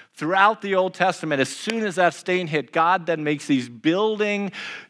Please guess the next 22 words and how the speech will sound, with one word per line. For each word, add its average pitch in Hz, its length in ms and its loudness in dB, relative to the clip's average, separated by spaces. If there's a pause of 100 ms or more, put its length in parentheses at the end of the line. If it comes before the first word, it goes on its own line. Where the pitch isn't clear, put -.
(220)
promises 180 800 0
about 131 240 2
how 160 260 2
he's 160 120 0
gonna 139 180 -2
fix - 260 2
it. 104 80 -8
We've 143 160 -2
talked 165 300 2
about 170 160 0
this 160 160 -10
a 165 40 -6
lot, 160 340 2
so 135 120 -4
in 131 60 -2
a 139 40 -2
minute 165 260 0
you're 139 100 -4
gonna 143 120 0
have 143 120 0
a 139 60 -10
quiz. 147 520 0